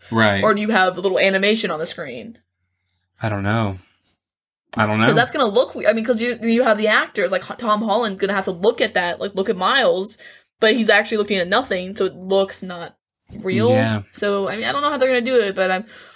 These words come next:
Speaker 2: unless everyone gets turned into an animation.
Speaker 1: I don't know. I'm interested in it. I mean, it's got
Speaker 2: Yeah.
Speaker 1: me interested.
Speaker 2: I'm definitely interested in how they're gonna do
Speaker 1: So.
Speaker 2: it. I also, I don't know,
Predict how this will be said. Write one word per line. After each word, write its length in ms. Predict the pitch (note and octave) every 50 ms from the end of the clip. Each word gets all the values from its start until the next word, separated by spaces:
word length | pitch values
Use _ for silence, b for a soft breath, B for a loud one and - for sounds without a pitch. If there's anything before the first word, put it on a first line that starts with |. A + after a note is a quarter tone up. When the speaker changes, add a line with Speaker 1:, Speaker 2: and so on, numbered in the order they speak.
| B B
Speaker 2:
unless 160 | A3 A3 -
everyone 320 | G3 G#3+ G#3+ G#3+ G#3+ G#3
gets 180 | F#3+ F#3+ F#3+ -
turned 180 | - G3+ G3
into 120 | F#3 F#3+ G3
an 60 | F3+
animation. 640 | F3 F3 F3 F3 F3 F3+ G#3 - - - - - - _ _ _ _ _ _ _ _ _ _ _ _ _ _ _ _ _ _ _ _ _ _ _ _ _ _ _ _ _ _ _ _ _ _ _ _ _ _ - -
Speaker 1:
I 100 | G#2 F#2+
don't 120 | F#2+ F#2+
know. 220 | F#2+ F#2+ F#2 F2+ F2 - _ - _
I'm 200 | - A#2 A#2+ A2+
interested 440 | A2 A2+ - - F3+ - - B2 A2 G#2+
in 160 | G#2 G#2+ A2
it. 100 | A#2 - _ _ _ _ _ - A#2
I 80 | A2+
mean, 200 | A2+ A2+ A2+ A2
it's 120 | G#2+ G#2+ -
got 100 | A2+ A2
Speaker 2:
Yeah. 80 | A#2
Speaker 1:
me 140 | A#2+ G#2+ A2
interested. 420 | C#3 D#3 - B2 - - A#2 -
Speaker 2:
I'm 120 | - G3+ G3+
definitely 360 | A#3+ B3 C4+ C#4 C4 B3 A3+
interested 320 | A3 A3 A3 G#3 G3+ G3+
in 80 | F#3+ F#3
how 220 | A3+ A3 F#3 F#3
they're 100 | F#3 F#3
gonna 160 | F#3 F3+ F3 F3
do 140 | A3+ G#3 -
Speaker 1:
So. 40 | A#2 A2+ G#2+
Speaker 2:
it. 100 | A2 A2 B B B B B B B B
I 80 | - -
also, 420 | - D4 D#4 D#4 E4+ E4 C#4+ - -
I 100 | - D4
don't 120 | - - A4
know, 280 | G#4 G#4+ A4 G#4 -